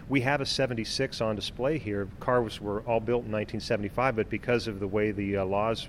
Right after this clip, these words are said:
and the emissions and everything were, they could actually sell the car for one more year here in the United States. So nineteen seventy-six was the last year for the car. But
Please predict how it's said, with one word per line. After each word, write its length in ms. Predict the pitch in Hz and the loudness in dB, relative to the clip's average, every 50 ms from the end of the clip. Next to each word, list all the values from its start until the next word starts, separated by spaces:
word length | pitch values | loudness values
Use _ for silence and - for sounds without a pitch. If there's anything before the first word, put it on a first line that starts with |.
| - - 127 | -12 -10 -8
and 100 | 110 98 | -6 -6
the 60 | 98 | -4
emissions 360 | 98 117 127 - - 110 95 | -4 -4 -4 -4 -6 -6 -6
and 60 | 101 | -4
everything 300 | 107 101 101 101 92 98 | -4 -4 -4 -4 -2 0
were, 260 | 101 107 107 110 107 - - - - - - - - | 2 2 2 2 0 -2 -6 -14 -14 -14 -14 -2 0
they 100 | 131 123 | 2 2
could 160 | 120 139 123 | 4 4 4
actually 280 | 120 117 - - 117 - | 4 4 4 0 -4 -6
sell 280 | - - 135 147 175 | -4 -2 0 0 0
the 80 | 151 135 | 0 -2
car 220 | - - 110 101 | 0 0 0 0
for 160 | - - 110 | 0 -2 -2
one 180 | 101 107 110 110 | 0 2 2 2
more 220 | 110 104 104 104 | 2 0 0 0
year 260 | 101 101 110 113 110 90 | 0 2 2 2 0 0
here 160 | 92 107 107 | 0 -2 -2
in 80 | 101 | 0
the 60 | 98 98 | 0 -2
United 280 | 98 98 98 95 90 | -2 -2 -2 -2 -4
States. 480 | - - - 131 135 120 113 - - - - - - - - | -6 -4 -2 -2 -2 -2 -4 -8 -10 -12 -12 -14 -14 -12 -6
So 120 | - - 131 | -2 2 4
nineteen 300 | 139 160 165 - 170 156 | 4 4 4 4 2 0
seventy-six 760 | - - 147 135 123 117 110 - - 139 135 135 - - - - - - - - - | 2 4 4 4 4 2 -2 0 0 0 0 0 -2 -6 -12 -12 -14 -14 -12 2 4
was 220 | 120 127 123 110 | 6 6 6 6
the 80 | 123 117 | 4 4
last 340 | 110 107 110 107 - - | 4 4 4 2 0 -2
year 160 | 107 104 104 98 | -4 -2 -4 -4
for 160 | - 107 101 | -4 -6 -6
the 80 | 98 | -6
car. 340 | - - - 104 101 101 101 - - - - - - | -4 -2 0 0 0 0 -2 -6 -10 -16 -16 -8 0
But 160 | - 127 120 | 2 2 2